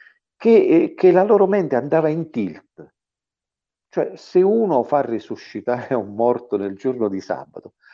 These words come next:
ma benedetto, no? Vu-, vuol dire che quello è Dio. Quindi come, come fai a dire che non si fanno queste cose nel giorno di sabato? E Gesù veramente, veramente, più che arrabbiarsi,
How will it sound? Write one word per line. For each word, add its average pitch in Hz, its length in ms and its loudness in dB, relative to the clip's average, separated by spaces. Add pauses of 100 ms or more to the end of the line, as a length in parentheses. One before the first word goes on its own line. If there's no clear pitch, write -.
(340)
ma 226 160 -2 (1600)
benedetto, 127 720 4
no? 143 240 2
Vu-, 180 200 2
vuol 190 200 4
dire 196 260 4
che 143 140 -2
quello 180 420 2
è 123 160 -2
Dio. 113 540 -6 (680)
Quindi 165 280 -12
come, - 260 -8
come 294 240 -2
fai 156 320 0
a 104 100 2
dire 113 340 2
che 104 60 4
non 117 200 -2
si - 160 -12
fanno 110 320 -4
queste 104 300 -4
cose 107 260 -2
nel 98 180 -12
giorno 101 300 -6
di 90 120 -12
sabato? 82 440 -14 (420)
E 101 160 -12
Gesù 87 440 -14
veramente, 78 920 -16
veramente, 80 720 -16 (220)
più 160 160 -6
che 117 120 -2
arrabbiarsi, 90 1040 -8